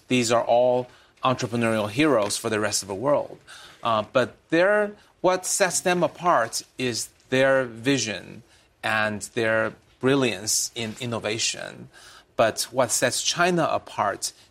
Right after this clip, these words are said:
is an incredible hunger for success, and that drives a different work ethic.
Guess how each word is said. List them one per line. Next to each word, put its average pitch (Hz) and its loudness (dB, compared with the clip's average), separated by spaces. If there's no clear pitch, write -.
is 107 -4
an 110 -6
incredible 120 -2
hunger 151 -2
for 113 -4
success, - 0
and 110 -2
that 131 0
drives 127 2
a 123 -8
different 117 -4
work 123 -2
ethic. - -8